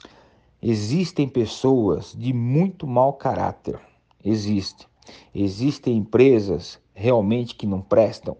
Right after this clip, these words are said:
Existem. Que, que entram pra dar golpe. Existem. Existem empresas que querem realmente cumprir,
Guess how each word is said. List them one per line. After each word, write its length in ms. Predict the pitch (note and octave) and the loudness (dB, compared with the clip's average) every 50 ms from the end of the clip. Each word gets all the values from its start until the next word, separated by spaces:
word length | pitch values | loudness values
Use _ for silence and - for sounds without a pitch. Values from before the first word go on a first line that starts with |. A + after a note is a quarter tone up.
| _ _ - | _ _ -6
Existem. 720 | F#2+ G#2 G2 F#2 F2+ F#2+ A#2 C3 B2 - - - - - | -6 -6 -6 -6 -6 -4 -2 -2 -2 -2 -6 -14 -16 -12
Que, 160 | F#2+ F#2+ F2 | -12 -12 -12
que 220 | - _ - A2+ | -10 _ -2 0
entram 340 | G#2+ A2+ C3 C3+ C3+ A#2 G#2 | 2 2 2 0 0 -2 -2
pra 140 | - A2+ A2 | 2 0 0
dar 200 | G2+ G2 F2 D#2+ | 0 0 -4 -2
golpe. 440 | G2+ G2+ A2+ B2 A2+ - - - - | 4 6 8 8 8 6 2 -8 -10
Existem. 680 | - F#2 G2 F#2 F#2+ G#2 A2 C3 C#3 B2 - - G2 - - - - - - - - - - | -6 -6 -6 -6 -6 -4 0 0 0 0 -2 -6 -14 -16 -16 -18 -20 -20 -20 -20 -18 -8 -4
Existem 540 | A2+ A#2 A2 A2+ F3 G#3 - - F3 D#3+ C#3+ | -2 -2 0 0 -2 -2 0 0 -2 -2 -2
empresas 800 | A#2+ A2 - A#2+ C#3 D3+ D3+ C#3+ B2 G#2 G2+ D#2 - - - - _ _ _ _ _ - | -2 0 2 6 6 8 8 6 4 2 0 -6 -6 -8 -16 -20 _ _ _ _ _ -8
que 160 | - C3+ A#2+ - _ - | -8 -8 -8 -8 _ 2
querem 480 | - E3 E3 E3 E3 D3 C#3 C3 B2 | 4 6 6 6 6 2 2 0 0
realmente 480 | B2 C3+ C#3 C3 A#2+ B2 C3 B2+ - - | 2 2 2 2 2 0 -2 -4 -6 -8
cumprir, 720 | - - C3+ B2+ A2 - - B2 C3+ D#3 C#3+ A2 G#2 | -4 -2 -2 -2 0 0 2 4 4 4 4 2 0